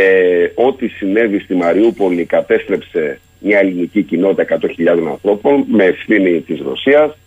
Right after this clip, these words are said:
Αλλά από εκεί και πέρα, ε, επαναλαμβάνω, δεν πρέπει να γινόμαστε βασιλικότεροι του βασιλέως. Δηλαδή, ε, πρέπει να συνυπολογίσουμε το ρόλο της Ρωσίας στην περιοχή. Όποτε Ρωσία και Τουρκία,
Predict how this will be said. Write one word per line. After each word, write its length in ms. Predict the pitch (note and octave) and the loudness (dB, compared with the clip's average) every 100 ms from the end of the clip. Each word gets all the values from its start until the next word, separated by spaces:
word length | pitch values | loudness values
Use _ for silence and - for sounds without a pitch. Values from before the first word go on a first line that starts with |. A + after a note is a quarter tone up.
| _ _ _ | _ _ _
Αλλά 220 | - G2 | 0 2
από 160 | F#3+ G#2+ | 2 0
εκεί 180 | G2 D3 | -2 0
και 140 | - | 0
πέρα, 540 | - F2+ E2+ D#2+ F2+ - _ _ _ _ _ | 0 0 0 0 -4 -10 _ _ _ _ _
ε, 100 | G#2 G2 F#2+ F#2+ F#2 F#2 - | 0 2 4 4 4 4 2
επαναλαμβάνω, 560 | G#2+ G#2 G2 A2+ D3+ | 0 0 0 -2 -2
δεν 120 | D3 | -2
πρέπει 160 | D3 C#3 | -6 -6
να 60 | C3+ | -2
γινόμαστε 360 | B2 D3+ C#3+ | -2 -2 -2
βασιλικότεροι 520 | B2 A#2+ A#2 D3 C#3 | -2 0 0 2 0
του 60 | B2+ | 2
βασιλέως. 460 | A#2 - F2+ D2+ D2+ | 0 0 -2 -4 0
Δηλαδή, 420 | G#2+ G#2+ C3+ C3+ - _ _ _ | 2 2 2 0 -10 _ _ _
ε, 380 | - G2+ G2 G2 F2+ | -2 2 4 2 0
πρέπει 300 | D3+ E3+ - | 0 0 0
να 120 | G#2+ | 0
συνυπολογίσουμε 1080 | F#2+ G#2 G2 G#2 F#2 E2 G#2 - F#2+ E2 D#2 - | -2 -2 -2 2 2 2 0 -2 -2 -2 -4 0
το 180 | F#2+ | 2
ρόλο 420 | F#2 A2+ G#2+ F#2 E2 | 4 4 2 -2 -4
της 140 | F2+ F2 | -8 -6
Ρωσίας 420 | F2 - G#2 E2+ | -6 -2 -2 -2
στην 140 | - D#2 | -4 -8
περιοχή. 580 | D2+ C#2 - A#2 D#3+ - - _ _ _ _ | -6 -6 -2 0 0 -2 -12 _ _ _ _
Όποτε 440 | C3+ D#3 C#3+ - | 0 2 0 2
Ρωσία 400 | G#2+ F#2+ - C3+ | 0 -2 0 0
και 140 | B2 A2+ | 0 -2
Τουρκία, 760 | A2 E2+ - B2 G#2+ F2+ C#2+ | -2 -4 0 2 4 2 -2